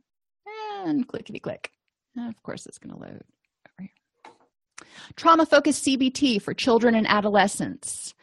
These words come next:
Treatment applications. I gave you a link to the Google, um, book preview. You can order the book if you want to. It's not part of this particular class. But if you're interested in getting certified in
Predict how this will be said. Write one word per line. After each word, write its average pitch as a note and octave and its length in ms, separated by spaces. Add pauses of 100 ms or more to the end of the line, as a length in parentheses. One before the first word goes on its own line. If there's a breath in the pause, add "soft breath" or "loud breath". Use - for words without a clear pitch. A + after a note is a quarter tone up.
(280 soft breath)
Treatment A3 360
applications. G3+ 760
I G3+ 100
gave G#3+ 260
you A#3 140
a A3+ 40
link A3+ 360
to A3 240
the G3 460 (460 soft breath)
Google, A#3+ 680
um, G3 600
book A3 380
preview. A#3 600
You - 100
can G3+ 160
order G#3 240
the G3+ 100
book G#3 300
if G3 100
you G3+ 120
want G3 260
to. G3 220
It's - 160
not F#3+ 200
part F#3+ 200
of E3+ 120
this G3 140
particular F#3+ 600
class. F3+ 480 (280 loud breath)
But A3 120
if G#3+ 100
you're G#3 260
interested A#3+ 680
in G3 260 (280)
getting G#3+ 260
certified G3+ 640
in F#3 440